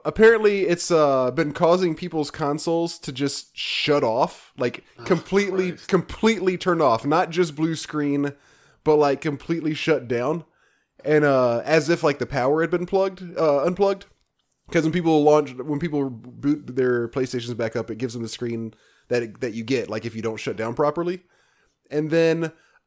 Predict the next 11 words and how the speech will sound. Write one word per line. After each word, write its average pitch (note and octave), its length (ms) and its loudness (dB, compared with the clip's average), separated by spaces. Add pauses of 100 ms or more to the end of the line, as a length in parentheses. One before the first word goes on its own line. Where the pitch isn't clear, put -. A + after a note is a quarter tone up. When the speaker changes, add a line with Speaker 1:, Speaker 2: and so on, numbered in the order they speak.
Speaker 1:
a, - 60 -18 (280)
a E3+ 140 2
few B3 340 0
people G3 420 0
have E3+ 220 2 (220)
even E3+ 240 -2
had D#3 220 2
it B2+ 180 -2
brick C3 300 2
<laughs> - 60 -12
their D3+ 100 -4